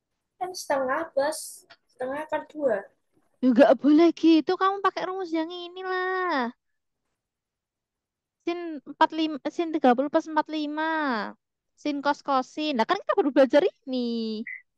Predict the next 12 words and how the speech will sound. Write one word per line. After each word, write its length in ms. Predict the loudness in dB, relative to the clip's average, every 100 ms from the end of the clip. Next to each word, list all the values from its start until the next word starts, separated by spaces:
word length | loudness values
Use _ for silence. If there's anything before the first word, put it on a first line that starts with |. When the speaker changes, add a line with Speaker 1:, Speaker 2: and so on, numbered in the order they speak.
| -6
Speaker 1:
<laughs> 0 |
Pakai 600 | -4 0 0 2 -2 -2
itu. 800 | -4 -2 -4 -6 0 2 4 0 -4 _ _ _
Speaker 2:
Baru 160 | 2 6 6 6
tahu. 400 | 4 4 6 6 4 -2 _ _ _ _ -4 4
Loh, 160 | 4 4
aku 240 | 0 0 2 2 _ _ -10
ini 120 | -4 2
lat-, 180 | 2 2
baru 160 | 2 4 4
latihan 280 | 4 0 2
soal 160 | 2